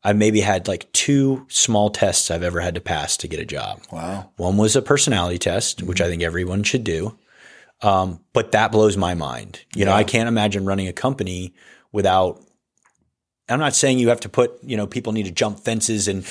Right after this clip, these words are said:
Speaker 1: carry logs and do all that to work in corporate America, but,
Speaker 2: Yeah.
Speaker 1: like, how, how are you, why aren't you spending more time on your human capital and defining, making sure they have the raw skill set so that when you pour all these resources, 'cause we all know the numbers on
Speaker 2: Mm-hmm.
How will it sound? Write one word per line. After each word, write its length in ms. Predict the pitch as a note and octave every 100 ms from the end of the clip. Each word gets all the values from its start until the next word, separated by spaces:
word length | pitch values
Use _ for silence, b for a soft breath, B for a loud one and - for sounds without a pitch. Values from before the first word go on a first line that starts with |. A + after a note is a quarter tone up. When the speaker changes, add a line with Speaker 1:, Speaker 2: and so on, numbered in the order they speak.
| B B
Speaker 1:
carry 280 | C3+ B2+ A#2
logs 460 | A#2 A2+ A2+ A#2
and 120 | B2
do 120 | A#2 B2+
all 80 | B2
that 140 | A#2
to 60 | A#2+
work 300 | A2 B2 B2
in 60 |
corporate 340 | A2 D3 G#2+ A#2+
America, 460 | A2 C3+ F#3 - A#2+
but, 240 | C3 B2+
Speaker 2:
Yeah. 160 | G#2+ G2 B -
Speaker 1:
like, 260 | D3+ D3+ - - D3+ _ _ _ _ _ -
how, 340 | C#3 E3 F#3+ -
how 240 | - D#3
are 100 | F3+
you, 220 | F3 D#3
why 240 | C3 D3 E3+
aren't 220 | E3+ -
you 80 | D3
spending 360 | - D3 D3+
more 220 | C#3 C3 B2
time 560 | - C#3 D3+ A#2+ A2
on 580 | - A#2 A#2 A2 G#2+ A#2+
your 120 | A#2
human 340 | A2 C3 A#2+ A2+
capital 460 | A#2+ C#3+ C3+ G#2+
and 100 | G#2
defining, 640 | G2 - A2+ A2+ G#2+ G#2 B B
making 200 | B2+ C3+
sure 120 | - A#2+
they 120 | G#2+
have 300 | A#2 A#2 G#2+
the 60 | G2+
raw 480 | G#2 G#2+ C3 D3+
skill 300 | C#3 - G#2
set 380 | F#2+ F#2+ F2+ - B B
so 180 | - C3+
that 160 | A#2+ -
when 160 | A#2
you 80 | B2
pour 380 | B2+ - E3 E3
all 100 | B2
these 200 | C3 A#2+
resources, 480 | D#3+ - F2+ F#2+ G#2
'cause 180 | F2+ F#2+
we 100 | F#2+
all 180 | G#2+
know 140 | D3+ E3+
the 100 | F3+
numbers 380 | G3 G3+ C3 A2+
on 160 | G#2+
Speaker 2:
Mm-hmm. 180 | F#2+